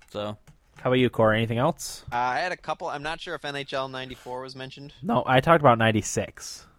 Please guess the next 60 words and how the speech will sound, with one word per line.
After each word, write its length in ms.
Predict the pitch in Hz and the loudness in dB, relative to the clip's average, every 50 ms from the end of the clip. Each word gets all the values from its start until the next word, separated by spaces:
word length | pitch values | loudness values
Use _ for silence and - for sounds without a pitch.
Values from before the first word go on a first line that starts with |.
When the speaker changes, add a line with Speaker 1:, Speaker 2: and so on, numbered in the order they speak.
| _ _ 98 | _ _ -16
Speaker 3:
Okay. 300 | 98 - 98 85 90 - _ _ _ _ | -12 -10 -10 -10 -10 -12 _ _ _ _
Speaker 2:
Ninety-six 440 | 117 117 113 - - 120 110 - - | -4 -4 -4 -2 -4 -4 -4 -4 -6
Speaker 3:
Yeah. 60 | 104 | -6
Speaker 2:
is 60 | 101 104 | -4 -4
my 100 | 98 98 | -2 -2
number 240 | 98 95 95 98 | -2 -4 -4 -6
five 520 | 101 - - 90 87 85 82 - - - - - _ _ _ - | -6 -6 -6 -6 -6 -8 -10 -12 -14 -20 -20 -20 _ _ _ -20
game. 100 | - - | -16 -14
Speaker 3:
Ninety-four 600 | 110 117 123 123 - - 135 123 123 123 123 110 | -14 -12 -14 -14 -12 -10 -6 -6 -4 -4 -6 -6
is 200 | 101 113 107 101 | -6 -8 -8 -6
an 80 | 104 101 | -6 -6
honorable 380 | 98 98 104 104 104 101 98 | -6 -6 -6 -8 -8 -8 -8
mention 240 | 107 101 101 - 101 | -8 -8 -10 -10 -14
for 120 | - 95 | -14 -12
me. 280 | 95 107 110 104 92 - _ _ - - _ _ - | -8 -6 -6 -6 -6 -8 _ _ -20 -20 _ _ -6
Uh, 40 | 92 | -4
also, 400 | 101 95 98 123 127 - 143 127 | -4 -2 -2 -2 -2 -2 -6 -6
the 80 | 113 120 | -4 -2
Lost 320 | 110 110 110 113 - - | -2 0 -2 -2 -4 -6
Vikings. 600 | - 113 113 - 185 190 220 - - - - - _ _ _ _ _ - | -8 -8 -8 -6 -8 -10 -10 -12 -12 -14 -14 -18 _ _ _ _ _ -4
Speaker 2:
Oh, 340 | - 147 147 156 156 143 127 | -2 -2 0 0 0 0 0
yeah. 560 | 117 107 104 113 131 156 160 127 98 95 95 - _ _ | -2 -2 -4 -6 -8 -10 -10 -10 -10 -10 -12 -14 _ _
Speaker 3:
You 100 | - 101 101 | -20 -20 -20
remember 280 | 101 101 101 104 101 101 | -20 -18 -18 -18 -16 -14
the 60 | 101 | -10
Lost 300 | 101 98 98 98 - - | -8 -8 -8 -8 -10 -10
Speaker 2:
I 60 | 98 107 - 120 117 | -12 -8 -4 -4 -4
do. 140 | 113 113 135 | -2 0 0
Speaker 3:
Vikings? 120 | 165 151 | 0 2
Speaker 2:
That 120 | 117 101 101 | 0 0 -2
was 120 | 104 101 | -2 0
a 40 | 107 | 0
lot 140 | 104 101 101 | 0 0 0
of 60 | - | -2
fun. 260 | - 113 110 107 95 - _ _ _ _ _ _ _ _ _ | -4 -4 -6 -6 -6 -10 _ _ _ _ _ _ _ _ _
A 40 | - | 4
lot 180 | 127 120 131 139 | 6 6 6 6
of 60 | 143 | 4
Speaker 3:
Also, 120 | 127 120 | 2 2
uh, 40 | 160 | 2
Speaker 2:
teamwork. 320 | 143 135 113 104 95 - - | 4 4 4 4 2 0 -4
Speaker 3:
I'm 80 | 143 175 | -6 -6
not 160 | 214 247 - | -6 -8 -6
sure 120 | - 262 226 | -8 -8 -8
if 80 | - | -8
the 80 | - 131 | -10 -16
first 360 | - - 143 147 143 - - | -12 -10 -12 -10 -12 -14 -20
one 140 | - - 123 | -20 -18 -16
was 120 | 117 - | -16 -16
co-op, 380 | - - 123 113 110 107 107 - | -12 -8 -8 -6 -4 -4 -6 -6
but 80 | 113 | -6
I 80 | 117 113 | -6 -6
think 260 | - _ 156 170 175 | -8 _ -14 -10 -8
at 140 | 143 107 98 | -8 -8 -6
least 280 | 123 127 135 - - - | -6 -8 -8 -8 -10 -12
the 60 | 104 | -12
second 320 | - - 113 - - 131 127 | -8 -8 -8 -8 -8 -12 -12
one 140 | 131 131 | -14 -12
was 100 | 135 131 - | -14 -14 -10
co-op. 380 | - 143 135 131 135 135 - | -8 -6 -6 -4 -4 -6 -6